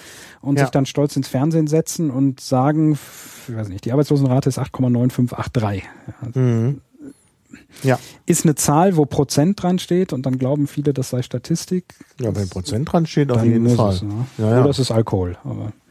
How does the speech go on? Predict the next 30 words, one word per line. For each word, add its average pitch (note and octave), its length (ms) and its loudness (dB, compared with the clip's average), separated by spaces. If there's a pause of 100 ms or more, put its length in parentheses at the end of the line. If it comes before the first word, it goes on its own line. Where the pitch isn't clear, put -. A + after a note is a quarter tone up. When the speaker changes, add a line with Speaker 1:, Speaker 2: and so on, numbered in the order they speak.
(440)
Speaker 2:
Ach B2 120 2
so, G2 280 2 (160)
ja G2+ 180 2
gut, G#2 240 -2
das G2+ 120 -2
glauben G#2 220 2
die G2+ 60 0
Leute G2+ 260 0
auch F2+ 180 -4
immer. D#2+ 160 -6
Speaker 1:
<laughs> - 1080 -12
Speaker 2:
Ja. G2+ 140 0 (1700)
Ja, G#2+ 300 2
also A#2 180 2
nee, C#3+ 160 4
das C3 220 2
ist F3 180 -6
schon B3+ 200 0
so. F#3 140 2
Also A#2+ 160 2
es - 40 -18
gibt F#3 200 -4
da E3+ 100 2
schon F#3 180 -4
so F#3 80 -2
eine, D#3 240 0
so C#3+ 80 -4
eine, C3+ 320 0
so C3 80 -2
eine B2+ 500 -2